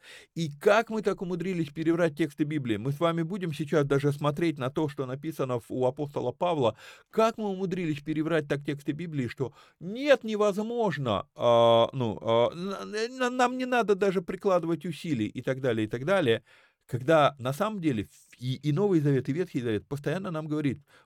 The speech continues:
призывает нас бороться с грехом, и вдруг мы это трактуем, что это невозможно, что вот Христос за тебя всё сделал, теперь ты можешь прикидываться Давидом, сидеть на зелёной травке и играть на арфе.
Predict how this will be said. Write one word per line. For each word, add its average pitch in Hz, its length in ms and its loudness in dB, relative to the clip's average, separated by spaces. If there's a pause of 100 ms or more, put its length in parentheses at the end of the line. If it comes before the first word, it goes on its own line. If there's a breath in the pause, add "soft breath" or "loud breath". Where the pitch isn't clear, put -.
(140 soft breath)
призывает 165 640 2
нас 113 200 -2
бороться 135 560 0
с 113 80 -6
грехом, 110 480 -6 (180)
и 123 100 -2
вдруг 165 260 -2
мы 202 160 -2
это 170 200 -2
трактуем, 135 440 -4
что 131 160 -2
это 135 160 -4
невозможно, 123 680 -4 (180 soft breath)
что 147 140 -4
вот 135 160 0 (180 soft breath)
Христос 208 440 0
за 180 100 -2
тебя 180 220 0
всё 196 200 -2
сделал, 175 360 0
теперь 147 320 -4
ты 160 140 -6
можешь 147 440 -6 (200)
прикидываться 139 520 -8
Давидом, 110 440 -6
сидеть 143 360 -6
на 135 120 -8
зелёной 131 500 -8
травке 139 300 -10
и 107 40 -8
играть 117 280 -8
на 101 140 -10
арфе. - 240 -20